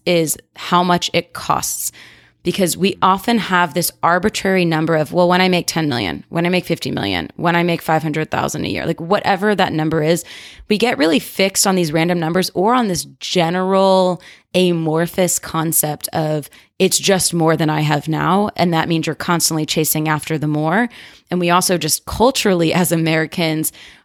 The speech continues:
are so consumeristic in the sense of once we hit a certain level, we let our life elevate to that. And then we need more to keep surviving and feeling like we're not always in a deficit.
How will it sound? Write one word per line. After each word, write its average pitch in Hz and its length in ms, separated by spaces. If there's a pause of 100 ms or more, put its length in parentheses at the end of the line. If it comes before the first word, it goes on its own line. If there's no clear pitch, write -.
are 180 80
so 180 500
consumeristic 170 720
in 165 60
the 156 80
sense 160 320
of 139 160
once 165 320
we 175 80
hit 156 180
a 156 60
certain 151 360
level, 170 460 (300)
we 170 120
let 170 200
our 165 160
life 160 340
elevate 156 420
to 180 120
that. 156 240
And 160 120
then 160 120
we 160 100
need 160 220
more 156 200
to 151 60
keep 160 220
surviving 156 560
and 151 120
feeling 156 360
like 151 180
we're 156 120
not 156 220
always 156 540
in 165 140
a 151 80
deficit. 269 580